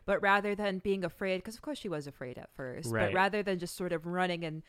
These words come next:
Speaker 1: assuming anything about this person, you take them in,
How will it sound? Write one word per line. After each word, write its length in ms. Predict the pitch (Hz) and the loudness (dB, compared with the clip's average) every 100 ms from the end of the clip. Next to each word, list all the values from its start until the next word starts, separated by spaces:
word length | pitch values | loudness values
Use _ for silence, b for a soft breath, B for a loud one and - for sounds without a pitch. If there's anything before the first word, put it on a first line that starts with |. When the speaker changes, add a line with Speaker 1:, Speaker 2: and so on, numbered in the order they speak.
| B B - | B B -6
Speaker 1:
assuming 600 | 185 - 214 208 196 180 | -4 -2 -2 -2 -2 -2
anything 380 | 170 190 185 160 | -2 -4 -4 -2
about 280 | 156 151 | 0 -2
this 140 | 156 - | -4 -6
person, 400 | - 165 - 160 | -4 -4 -4 -4
you 120 | 156 | -4
take 280 | - 175 - | -4 -6 -4
them 160 | 165 156 | -4 -2
in, 380 | 151 147 151 | -2 -4 -6